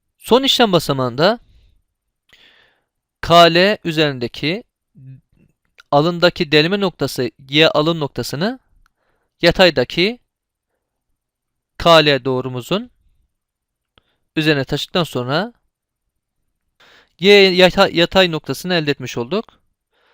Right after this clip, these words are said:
Artık bundan sonraki yapacağımız işlem K L doğrumuzun hangi parçasının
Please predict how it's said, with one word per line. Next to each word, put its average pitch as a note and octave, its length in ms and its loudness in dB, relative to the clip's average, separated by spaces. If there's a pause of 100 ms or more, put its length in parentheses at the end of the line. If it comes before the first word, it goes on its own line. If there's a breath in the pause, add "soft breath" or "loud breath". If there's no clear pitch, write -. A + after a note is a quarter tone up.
(520)
Artık F#3+ 340 0
bundan G#3 200 0
sonraki D#3+ 320 -6
yapacağımız C3 480 -6
işlem G#3+ 380 0 (2750 soft breath)
K E3 280 4
L G#3 160 4
doğrumuzun C3+ 600 -4 (1500)
hangi G#3 560 -4
parçasının C#3+ 720 -6